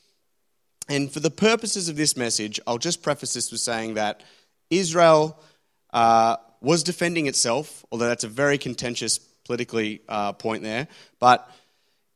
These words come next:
Egypt started by blockading and massing troops on the border.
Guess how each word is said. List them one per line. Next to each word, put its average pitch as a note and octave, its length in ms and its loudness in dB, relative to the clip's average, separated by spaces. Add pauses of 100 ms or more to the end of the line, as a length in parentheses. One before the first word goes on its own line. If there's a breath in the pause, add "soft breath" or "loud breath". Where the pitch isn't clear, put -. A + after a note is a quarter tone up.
(220)
Egypt F3 360 4
started D#3 440 4
by C3 160 4
blockading E3 840 0
and B2 220 -4
massing D3+ 360 -2
troops D#3 300 -6
on B2+ 80 -8
the A#2+ 80 -8
border. F3+ 420 0